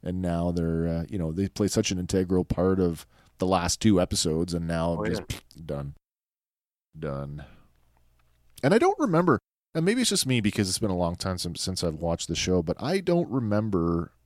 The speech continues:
Speaker 1: Ahsoka having very much of a relationship with R seven A seven before this arc. Do you?
Speaker 2: I think there's a little, a little bit in the, in the initial Clone Wars movie, actually, when
Speaker 1: Maybe.
Speaker 2: they first introduced the character.
Speaker 1: You know what? I'm gonna have to go back and take a look at that 'cause I think you're
Speaker 2: It's
Speaker 1: right
Speaker 2: a little
Speaker 1: there.
Speaker 2: bit of it, but not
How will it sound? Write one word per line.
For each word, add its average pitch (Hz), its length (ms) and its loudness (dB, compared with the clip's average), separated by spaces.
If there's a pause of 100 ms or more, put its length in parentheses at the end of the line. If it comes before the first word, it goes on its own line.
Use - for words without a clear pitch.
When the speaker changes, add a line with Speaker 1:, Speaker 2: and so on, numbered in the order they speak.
(180)
Speaker 1:
Ahsoka 98 520 2
having 95 320 -4
very 101 360 0
much 95 380 -2
of 87 100 -2
a 87 60 -2
relationship 87 760 -2
with 87 340 0
R 90 220 0
seven 85 320 0
A 85 100 -2
seven 82 420 -2
before 82 560 2 (240)
this 87 200 0
arc. 76 340 -4 (560)
Do 98 80 2
you? 110 140 6
Speaker 2:
I - 20 8
think 285 120 0
there's 104 160 -6
a 90 40 -8
little, 92 300 -6 (160)
a 98 80 -10
little 110 240 0
bit 120 300 -4
in 92 180 -6
the, 87 260 -6
in 90 120 -10
the 87 180 -6
initial 87 380 -10
Clone 87 340 -10
Wars 85 200 -10
movie, 82 400 -10
actually, - 500 -18
when 90 120 -10
Speaker 1:
Maybe. 90 220 0
Speaker 2:
they 90 60 0
first 87 180 -4
introduced - 400 -16
the - 80 -18
character. 92 480 -8 (220)
Speaker 1:
You 117 180 2
know 139 140 2
what? 139 260 2
I'm 98 100 -8
gonna 107 140 -2
have 110 80 -6
to 107 80 -6
go 95 80 -4
back 95 240 -4
and 85 80 -14
take 90 160 -4
a 85 40 -4
look 87 180 -2
at - 40 -8
that 76 160 -6
'cause - 160 -12
I 82 40 -8
think 101 220 -6
you're - 60 -6
Speaker 2:
It's - 120 -4
Speaker 1:
right 90 80 0
Speaker 2:
a - 60 -2
little 92 280 -2
Speaker 1:
there. 120 120 -2
Speaker 2:
bit 120 100 0
of 123 100 -6
it, 131 140 -6
but 87 120 -12
not 90 380 -6